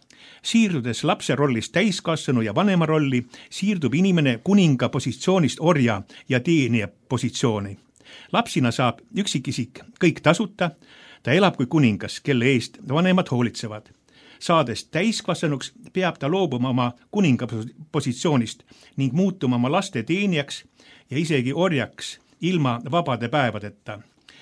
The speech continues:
Sellega võib olla raske kohaneda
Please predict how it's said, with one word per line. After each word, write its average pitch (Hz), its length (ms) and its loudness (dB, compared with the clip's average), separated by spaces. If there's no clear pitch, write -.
Sellega 185 500 0
võib 131 380 -2
olla 139 360 0
raske 123 540 -4
kohaneda 107 640 0